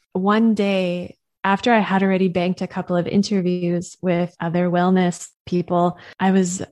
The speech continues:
uh, washing the dishes, and I don't even know why I was washing the dishes 'cause we had a dishwasher, but I remember in our old house, I was washing dishes and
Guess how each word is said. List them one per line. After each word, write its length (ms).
uh, 260
washing 640
the 80
dishes, 640
and 480
I 60
don't 180
even 180
know 120
why 180
I 60
was 160
washing 320
the 80
dishes 420
'cause 160
we 80
had 160
a 60
dishwasher, 840
but 200
I 60
remember 540
in 240
our 200
old 180
house, 320
I 80
was 160
washing 340
dishes 500
and 360